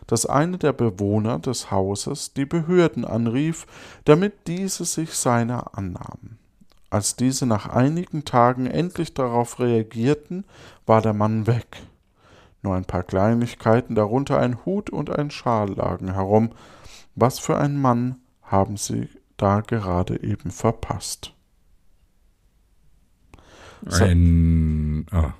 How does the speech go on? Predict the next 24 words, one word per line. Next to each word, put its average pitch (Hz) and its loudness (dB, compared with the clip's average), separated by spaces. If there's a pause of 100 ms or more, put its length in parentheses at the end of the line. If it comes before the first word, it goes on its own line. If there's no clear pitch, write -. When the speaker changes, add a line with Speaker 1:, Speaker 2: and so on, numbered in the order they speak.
(420)
Speaker 2:
okay. 85 -8 (3500)
Ja, 73 0
das, 92 4 (120)
also, 92 6 (680)
das 92 -4
könnte 143 4
jetzt 110 4
alles 98 -2
Mögliche 143 4
gewesen 135 -2
sein, 143 -2 (1000)
aber 80 2
ich 90 -2
schätze, 104 2
das 90 2
war 78 2
ein 80 6
Schneemann. 64 -6 (680)
Speaker 1:
Denke 95 -4
ich - -14
auch. - -14 (1400)
Speaker 2:
Der 67 -6
ist - -8
halt 69 -4